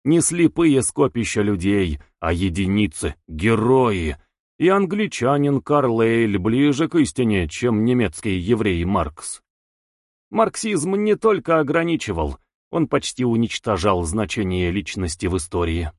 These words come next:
Это умонастроение слежалось у Клима Ивановича Самгина довольно плотно,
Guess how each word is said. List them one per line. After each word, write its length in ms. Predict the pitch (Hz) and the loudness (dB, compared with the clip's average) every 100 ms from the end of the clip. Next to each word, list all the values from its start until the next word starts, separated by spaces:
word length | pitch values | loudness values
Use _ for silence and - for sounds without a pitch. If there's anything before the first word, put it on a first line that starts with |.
| _ _ _ _ _ _ | _ _ _ _ _ _
Это 240 | - - 104 | -6 0 2
умонастроение 1000 | 110 110 113 104 - 110 110 107 101 95 | 4 4 2 0 -2 0 2 2 2 0
слежалось 720 | - 120 101 95 101 90 - | 0 0 2 2 2 0 -2
у 80 | 92 | -4
Клима 400 | 107 107 95 92 | 0 0 2 2
Ивановича 580 | 107 95 87 90 - | 2 0 0 -4 -4
Самгина 540 | 87 98 92 95 104 95 | -4 -2 0 0 0 2
довольно 460 | 92 95 95 90 | 2 2 2 0
плотно, 640 | 82 120 170 - 107 104 | -4 -2 -2 -2 -4 -8